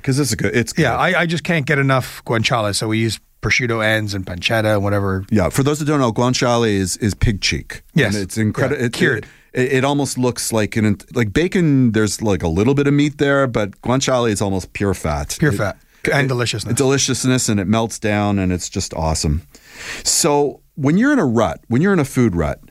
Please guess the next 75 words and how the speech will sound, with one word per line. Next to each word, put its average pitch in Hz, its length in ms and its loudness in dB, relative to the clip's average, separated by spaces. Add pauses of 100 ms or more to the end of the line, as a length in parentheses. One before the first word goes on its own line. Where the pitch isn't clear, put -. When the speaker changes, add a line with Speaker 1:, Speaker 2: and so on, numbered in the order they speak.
(120)
Speaker 1:
what 180 160 2
do 240 60 6
you 226 60 6
do 165 140 2
to 139 80 2
get 113 160 2
out 87 140 0
of 80 100 -6
it? - 180 -12
Where 170 220 0
do 190 60 4
you 165 100 4
find 123 260 0
your 104 120 2
inspiration? 78 640 -2 (400)
Speaker 2:
I 233 60 0
don't 208 100 2
know 165 100 2
that 160 120 2
I 151 60 2
do 170 160 0
get 147 100 2
out 123 100 2
of 117 100 0
it. 123 40 0
I 123 80 2
get 151 140 2
into 143 180 0
a 123 40 2
rut 131 180 2
for 147 140 -2
a 127 60 2
week 131 280 0
or 139 60 0
two. 117 300 0
Speaker 1:
Yeah, 107 140 2
you're 107 120 0
cooking 107 220 -2
the 107 60 2
same 107 200 0
thing 110 160 -2
over 107 180 0
and 110 100 4
over? 120 200 0
Speaker 2:
Kind 262 260 0
of. 151 160 0
You 180 80 0
know, 180 100 0
we 180 80 0
got 175 140 0
a - 20 0
slow 156 240 0
cooker, 151 440 0
and 139 160 0
the 131 80 0
other 131 120 0
night 131 260 2
I 127 120 0
was 117 200 -4
talking 131 400 -2
to 123 680 2
a 113 300 2
friend 135 220 0
of 123 100 -2
ours, 123 340 0
and 120 500 -2
she's 180 140 0
like, 147 100 0
"Just 180 180 0
throw 214 380 2
four 185 280 -2
chicken 190 280 -2
breasts 143 300 0
in 139 120 0
a 135 200 0